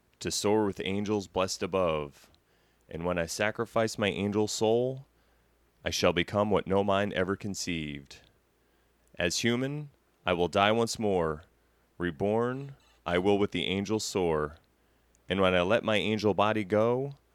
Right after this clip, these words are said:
I shall be more than mortal mind can know."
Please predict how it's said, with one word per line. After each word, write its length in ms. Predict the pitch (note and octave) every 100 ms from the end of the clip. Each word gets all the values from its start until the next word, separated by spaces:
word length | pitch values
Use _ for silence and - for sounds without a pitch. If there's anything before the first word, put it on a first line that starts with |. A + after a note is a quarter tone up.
| _ _
I 80 | -
shall 300 | E2+ - F2
be 160 | E2+ E2+
more 420 | F2 G2 A2 A2+
than 180 | F#2+ D#2+
mortal 320 | E2 F#2+ G2+
mind 640 | F2+ E2+ F2+ G2 G#2+ G#2+ -
can 320 | - F#2+ G2
know." 580 | F#2 D#2 C#2+ G1+ G1+